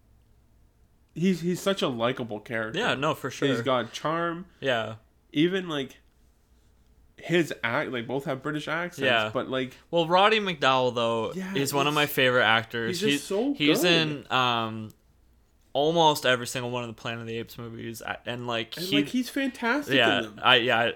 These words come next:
Speaker 2: I, I fucking love Roddy McDowall so much. Um, and then it's funny 'cause, like, that was the first movie that <laughs> I ever seen him in not in, like, ape makeup, and I was like, "Holy
Speaker 1: <laughs>
Speaker 2: shit." But, like, um, yeah, I don't know. It's, maybe it also helps me too, though, because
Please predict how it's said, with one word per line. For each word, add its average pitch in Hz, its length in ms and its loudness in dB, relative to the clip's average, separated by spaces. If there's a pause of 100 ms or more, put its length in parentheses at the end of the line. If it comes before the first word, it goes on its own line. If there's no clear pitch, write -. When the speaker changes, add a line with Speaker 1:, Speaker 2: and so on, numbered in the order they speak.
(120)
Speaker 2:
I, 120 120 4
I - 40 4
fucking 131 460 -6
love 113 300 0
Roddy 113 200 -2
McDowall 110 400 -4
so 113 220 -6
much. 110 460 -10 (120)
Um, 110 480 -4 (580)
and 135 160 4
then 127 280 -2
it's 127 160 -4
funny 139 200 0
'cause, 127 180 -6
like, 127 120 -2
that 120 220 6
was 135 140 -4
the 151 100 -6
first 123 280 -4
movie 120 260 -6
that 110 120 2
<laughs> - 20 2
I - 40 2 (120)
ever 127 140 -2
seen 131 180 -4
him 123 120 -4
in 120 140 -6
not 107 280 -4
in, 120 140 -8
like, 113 220 -6
ape 107 200 -10
makeup, 165 480 2
and 185 100 10
I 143 120 8
was 151 100 4
like, 427 180 6
"Holy 294 240 2
Speaker 1:
<laughs> - 0 -
Speaker 2:
shit." 262 320 6 (360)
But, 165 140 8
like, 151 540 4
um, 120 580 0 (100)
yeah, 151 340 8 (220)
I 170 100 4
don't 240 140 -2
know. 156 300 4 (580)
It's, - 260 -8
maybe 233 480 2
it 240 160 2
also 156 340 2
helps 123 360 -4
me 120 180 -8
too, 117 240 -10
though, 110 140 -4
because 113 420 -6